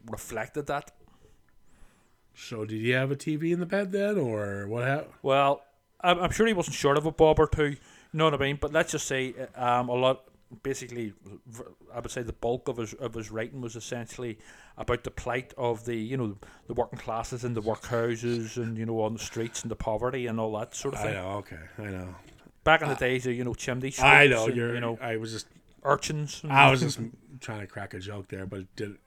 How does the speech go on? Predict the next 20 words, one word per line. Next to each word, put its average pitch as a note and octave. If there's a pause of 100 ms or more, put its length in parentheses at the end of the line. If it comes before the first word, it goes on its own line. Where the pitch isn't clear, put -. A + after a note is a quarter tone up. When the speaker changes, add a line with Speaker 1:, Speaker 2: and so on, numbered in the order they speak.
Speaker 1:
Yeah, E3
Speaker 2:
No, D#3
Speaker 1:
yeah, D#3
no, D#3
Speaker 2:
no, -
Speaker 1:
no, -
Speaker 2:
it's -
Speaker 1:
it's -
Speaker 2:
all - (220)
right. D#3+
Speaker 1:
okay. A#2+
Speaker 2:
It, A2+
it, A2
it B2+
fell A2+
flat. G2+
Don't C3
worry A2+
about G2+
it. G2+